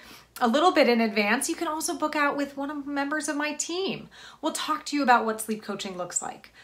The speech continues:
We'll talk to you about your results. Every family's different. Every parenting style is different.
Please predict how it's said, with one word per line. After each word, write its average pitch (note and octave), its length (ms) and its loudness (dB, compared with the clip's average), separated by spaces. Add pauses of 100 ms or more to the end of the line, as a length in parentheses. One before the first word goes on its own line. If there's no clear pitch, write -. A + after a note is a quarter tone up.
(140)
We'll G#3+ 100 -6
talk - 300 -8
to - 100 -8
you A3 60 0
about G#3+ 220 0
your A#3 100 -4
results. A#3+ 680 -6
Every E4 220 -4
family's D4 360 -2
different. C#4 460 -4 (260)
Every C#4 180 -8
parenting A#3+ 540 -8
style B3 300 2
is B3 80 -2
different. B3+ 440 -6